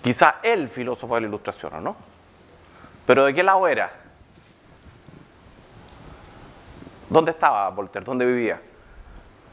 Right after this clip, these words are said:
¿Vivía en Inglaterra? No, vivía en el continente, ¿no? ¿Ya? En Francia principalmente, después en Suiza, se movía en distintas partes de Europa. ¿Y qué es lo que dice? Fíjense lo que dice Voltaire, ¿ya?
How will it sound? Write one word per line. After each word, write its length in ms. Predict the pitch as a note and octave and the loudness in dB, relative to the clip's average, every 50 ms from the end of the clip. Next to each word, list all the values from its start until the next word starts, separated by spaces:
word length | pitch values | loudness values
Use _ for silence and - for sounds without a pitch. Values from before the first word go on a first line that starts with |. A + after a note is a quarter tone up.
| - - - - - - - - - - - - | -20 -20 -20 -20 -18 -16 -16 -16 -16 -14 -8 -2
¿Vivía 240 | E3 A#2+ C3 C3+ C#3+ | 0 2 2 2 2
en 80 | C#3+ D3 | 2 0
Inglaterra? 500 | C3 A#2+ B2 A2 D#3+ A3 C4+ C#4+ D#4+ - - - - - - - - - - - G3 - - - - - - - - - - - | 0 -2 0 2 2 2 0 0 -4 -6 -12 -20 -20 -20 -20 -20 -20 -20 -20 -20 -20 -20 -20 -20 -20 -20 -20 -20 -20 -20 -10 0
No, 240 | - A#3 C#4 F3+ | 4 4 4 4
vivía 180 | C3+ C#3 D#3+ F3+ | 4 2 0 0
en 60 | E3+ | 0
el 100 | E3 D3 | 0 0
continente, 580 | - E3 D3+ C#3 E3+ B3+ E4+ C4+ C#3+ A2+ F#2+ G2 | 0 -2 0 0 2 2 2 2 0 -2 -4 -4
¿no? 200 | A2+ F3 C#4 - - - - _ _ _ _ _ _ - - _ _ _ _ - - | -4 -4 -6 -8 -12 -20 -20 _ _ _ _ _ _ -20 -20 _ _ _ _ -10 -6
¿Ya? 220 | - E3+ A#3 - - - - - - | -4 -4 -4 -6 -10 -20 -20 -12 -8
En 100 | - A2+ | -8 -2
Francia 400 | - - G3 F#3+ C3+ A2 - G#2 E2+ | 2 2 2 2 0 -4 -8 -10 -12
principalmente, 380 | F#2+ F#2+ F#2 F#2 F2 F2+ F2+ | -12 -14 -14 -14 -12 -10 -10
después 280 | F#2 - - A2+ A2+ A2 | -10 -6 -4 -4 -4 -4
en 60 | - | -2
Suiza, 260 | - E3+ D3+ - - | -2 -2 -2 -2 -6
se 140 | G2 - B2 | -10 -10 -8
movía 400 | A2+ A2+ A#2 C3 D3 D#3 D3 C#3 | -4 -2 0 0 2 2 2 2
en 100 | C#3 C3 | 0 -2
distintas 340 | A#2+ B2 - D#3 C#3 - C3 | -6 -8 -8 -6 -6 -6 -4
partes 300 | - D3+ D#3 - D3+ D3 | -2 -4 -4 -4 -6 -6
de 60 | C#3+ | -4
Europa. 380 | C3+ D3 F#3 E3+ A#2 F#2+ - - - - - - - _ _ _ - - - - _ - | -2 0 2 2 0 -2 -6 -10 -14 -20 -20 -20 -20 _ _ _ -20 -20 -20 -20 _ -8
¿Y 60 | - - | -4 0
qué 100 | - F#3+ | 2 2
es 60 | A3+ | 2
lo 120 | A#3+ A#3 | 2 2
que 100 | A3 G3 | 0 0
dice? 300 | F#3+ G#3 G#3+ G#3+ - G#3 | 0 0 -2 -2 -2 -2
Fíjense 300 | F#3+ G#3+ G3 A#3+ A3 A3 | -2 -2 -4 -2 0 0
lo 80 | F#3+ E3+ | 0 2
que 60 | F3 | 2
dice 200 | F3+ F#3 - G3+ | 0 0 -2 -2
Voltaire, 560 | D#3+ D3 D3 B2+ B2+ C3 - B3+ - - - - - - - - - - - _ - - - - _ - - - - - - - - - - - - | 0 0 0 0 -2 -2 -2 0 -2 -2 -4 -12 -20 -20 -20 -20 -20 -20 -20 _ -20 -20 -20 -20 _ -20 -20 -20 -20 -20 -20 -20 -20 -20 -20 -20 -10
¿ya? 260 | - G#2+ C#3 A3 C4 | -6 -4 -4 -4 -4